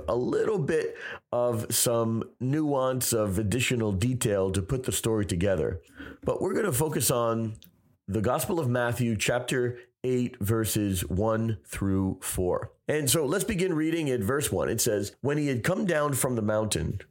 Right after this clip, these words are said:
great multitudes followed him. And behold, a leper came and worshipped him, saying, 'Lord,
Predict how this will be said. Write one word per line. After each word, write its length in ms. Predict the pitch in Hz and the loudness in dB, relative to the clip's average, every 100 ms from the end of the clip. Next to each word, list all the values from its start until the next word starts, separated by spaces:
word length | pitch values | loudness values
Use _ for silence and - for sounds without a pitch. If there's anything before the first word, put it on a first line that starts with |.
| - | -4
great 420 | 104 113 156 175 | 0 2 2 0
multitudes 680 | 139 131 131 131 98 113 98 | 0 0 0 0 0 0 0
followed 420 | - 92 90 90 | 0 0 2 0
him. 320 | 90 - - - - - - - | 0 -2 -4 -10 -16 -18 -10 -2
And 120 | 98 | 0
behold, 640 | 95 85 110 107 80 - - - - - | 2 2 2 2 -2 -6 -10 -10 -10 -4
a 60 | 95 | 0
leper 340 | 107 117 139 | 2 2 0
came 440 | 123 - 139 135 127 | -2 0 0 0 0
and 180 | 98 | 2
worshipped 460 | 95 131 131 107 90 | 2 0 0 -2 0
him, 200 | 92 78 | 0 0
saying, 360 | 78 - 95 87 | 0 0 2 0
'Lord, 460 | 98 151 123 82 | 0 0 0 -2